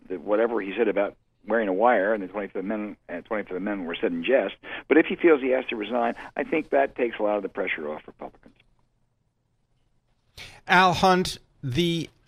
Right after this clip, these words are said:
Speaker 2: ongoing question of whether he resigns or whether he will be fired, does it really matter?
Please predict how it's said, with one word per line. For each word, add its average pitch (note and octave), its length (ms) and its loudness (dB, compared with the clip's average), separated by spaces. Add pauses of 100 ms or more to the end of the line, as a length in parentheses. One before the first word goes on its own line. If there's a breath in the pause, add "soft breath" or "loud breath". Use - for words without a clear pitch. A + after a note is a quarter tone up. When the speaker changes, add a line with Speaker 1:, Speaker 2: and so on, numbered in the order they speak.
(100)
Speaker 2:
ongoing F3 720 6
question E3 500 2
of A#2+ 120 0
whether C#3+ 280 2
he C#3+ 160 -4
resigns C#3 840 0
or C3 80 4
whether C3 320 2
he B2+ 180 -2
will A#2 160 0
be G#2 220 -2
fired, C3 840 2 (160)
does D#3+ 220 0
it F3+ 100 -2
really G#3+ 260 2
matter? F3 480 -2